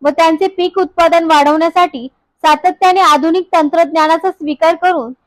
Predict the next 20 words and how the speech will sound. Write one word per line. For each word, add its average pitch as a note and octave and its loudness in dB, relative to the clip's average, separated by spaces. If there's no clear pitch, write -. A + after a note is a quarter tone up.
त्यानुरूप F#4+ 0
उत्पादने F4 -2
बाजारात D#4 0
आणली C#4 -2
आहे, A#3+ 0
त्याचा C4 -2
वापर C#4+ 0
शेतकऱ्यांनी E4 0
करावा. A#3+ 2
श्री G4 0
विवेक F4+ 0
भैया F4 2
कोल्हे F4 -2
पुढे E4 -2
म्हणाले D#4 0
की D4+ -8
संजीवनी F4 -2
उद्योग D#4+ -2
समूहाचे D#4 0
अध्यक्ष D#4 -2